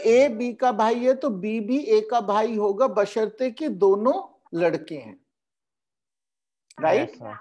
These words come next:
Speaker 1: और हमने ये कहा है कि ये बॉयज हैं एक हॉस्टल के, तो ये ट्रू है। अगर बॉयज और गर्ल्स दोनों होते वहां, तब ये जरूरी नहीं था,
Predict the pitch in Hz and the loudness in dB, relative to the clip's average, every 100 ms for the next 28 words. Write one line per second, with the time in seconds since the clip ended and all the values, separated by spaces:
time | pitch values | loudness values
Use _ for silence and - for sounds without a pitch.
0 | - 220 269 220 220 240 302 262 269 262 | -4 2 2 2 0 0 0 2 0 0
1 | 233 214 226 220 226 269 262 269 240 175 | -2 0 0 0 -2 -2 -4 -8 -8 -6
2 | 214 254 165 156 160 175 196 196 - 135 | -2 -2 -2 -2 2 4 4 2 -4 -10
3 | 107 _ _ _ _ _ _ _ _ _ | -12 _ _ _ _ _ _ _ _ _
4 | 156 156 147 110 - - 98 - 214 311 | -8 -8 -6 -8 -8 -12 -12 -6 -8 -8
5 | - _ _ - 285 185 247 302 311 - | -14 _ _ -2 0 2 2 2 0 -8
6 | 202 165 131 110 190 214 277 196 180 202 | -4 -4 -4 -2 0 2 0 -2 -2 2
7 | 214 220 269 220 254 208 180 196 220 262 | 2 2 0 2 0 -2 0 0 2 2
8 | 254 214 - 160 139 117 - _ _ _ | 0 -2 -6 -6 -6 -10 -14 _ _ _
9 | _ _ 285 262 220 247 277 - 156 180 | _ _ 2 2 0 -2 -2 -6 0 0
10 | 180 190 226 208 147 147 - 113 | 2 -2 -4 -6 -8 -10 -12 -16